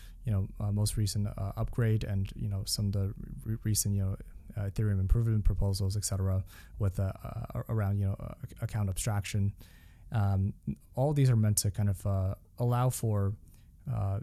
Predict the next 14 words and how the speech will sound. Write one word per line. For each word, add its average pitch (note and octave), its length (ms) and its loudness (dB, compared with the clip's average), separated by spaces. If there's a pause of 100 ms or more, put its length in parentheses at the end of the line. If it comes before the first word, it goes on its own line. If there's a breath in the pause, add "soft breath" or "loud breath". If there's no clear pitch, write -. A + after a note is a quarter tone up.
(140)
the A2+ 100 0
expansion G#2+ 600 2
of, F#2+ 160 0
uh, - 20 0
use A2 240 2
cases G2+ 520 2
to A2 100 2
not G#2+ 240 2
be, G2+ 100 4
you G2 260 0
know, F#2+ 180 0 (360 soft breath)
overly, A2 760 2
uh, F#2+ 400 0
um, G2 300 -4